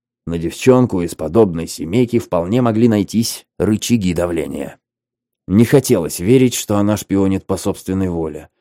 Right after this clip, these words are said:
Удалось побеседовать и с доктором. Обычная, серая, неинтересная жизнь. Учился на врача, работал врачом.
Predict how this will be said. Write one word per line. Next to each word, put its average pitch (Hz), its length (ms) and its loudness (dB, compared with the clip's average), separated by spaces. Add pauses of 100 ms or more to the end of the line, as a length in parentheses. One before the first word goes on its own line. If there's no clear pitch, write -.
(500)
Удалось 135 400 6
побеседовать 113 600 4
и 110 40 2
с 92 80 -4
доктором. 80 580 -4 (260)
Обычная, 127 760 2
серая, 98 480 2
неинтересная 82 760 -4
жизнь. 80 460 -8 (100)
Учился 104 500 0
на 85 100 -4
врача, 120 540 0 (280)
работал 131 640 6 (280)
врачом. 80 560 0